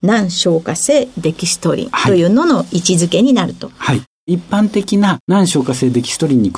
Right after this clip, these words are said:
Speaker 2: べて、アルファオリゴ糖はどこまで優れているのかっていう話を今日はさせていただきたいんです。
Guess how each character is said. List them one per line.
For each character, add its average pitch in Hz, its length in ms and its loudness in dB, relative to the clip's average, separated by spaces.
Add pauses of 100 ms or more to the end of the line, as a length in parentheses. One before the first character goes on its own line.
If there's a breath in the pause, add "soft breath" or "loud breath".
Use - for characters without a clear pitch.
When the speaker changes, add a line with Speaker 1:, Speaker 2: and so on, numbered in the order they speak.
(140)
Speaker 2:
べ 107 100 -4
て、 - 300 -4 (180)
ア 202 100 -2
ル 202 80 2
フ 147 140 -4
ァ - 20 0
オ 107 80 0
リ 113 80 2
ゴ 120 140 2
糖 120 240 2
は 135 200 0 (180)
ど 147 100 0
こ 269 100 2
ま 247 120 4
で 123 80 0 (120)
優 123 140 2
れ 127 100 2
て 123 140 -4
い 95 60 -2
る 95 100 -2
の 92 160 -2
か 139 140 -6
っ - 80 -10
て - 100 -4
い 107 80 2
う 104 60 0
話 110 340 -2
を 190 60 4
今 127 100 -8
日 131 60 0
は 120 100 0
さ 113 140 -6
せ - 120 -12
て - 120 -8
い 87 40 -10
た 85 100 -10
だ 90 100 -6
き - 80 -18
た 101 100 -8
い 92 80 -4
ん 87 80 -6
で 87 60 -16
す。 - 160 -18